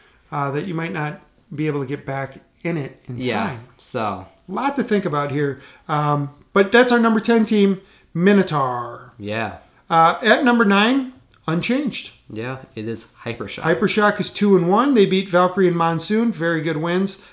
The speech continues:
Speaker 1: Uh, they lost to Bite Force, and we know they're fighting this week.
Speaker 2: Yeah, we don't know who, but they are fighting. Uh, I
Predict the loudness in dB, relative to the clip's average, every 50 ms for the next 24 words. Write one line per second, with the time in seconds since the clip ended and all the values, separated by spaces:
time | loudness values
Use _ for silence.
0 | _ _ -6 -2 -2 0 0 2 0 0 2 0 0 -2 -2 -4 -6 -6 -6 -6
1 | -4 -2 -2 0 -2 -2 -4 -4 -2 0 0 -2 -2 -4 -8 -12 -16 -20 -20 _
2 | -6 -4 0 0 0 0 0 0 0 0 2 2 0 0 0 0 0 0 0 -2
3 | -2 -2 -4 -4 -4 -4 -6 -8 -8 -10 -12 -14 -14 -14 -16 -20 _ _ _ -12
4 | -8 -4 -4 -2 -4 -4 -4 -6 -6 -6 -6 -8 -10 -12 _ _ _ -12 -10 -8
5 | -8 -8 -8 -10 -10 -8 -8 -8 -8 -8 -12 _ _ _ _ _ _ _ _ _
6 | _ _ -10 -8 -8 -8 -10 -14 -18 _ -20 -14 -8 -6 -4 -4 -4 -4 -6 -6
7 | -6 -6 -6 -6 -8 -10 -12 -14 _ _ _ _ _ _ _ _ _ _ _ _
8 | -18 -16 -12 -10 -8 -8 -8 -10 -14 -16 -18 -20 -20 -20 -18 -18 -18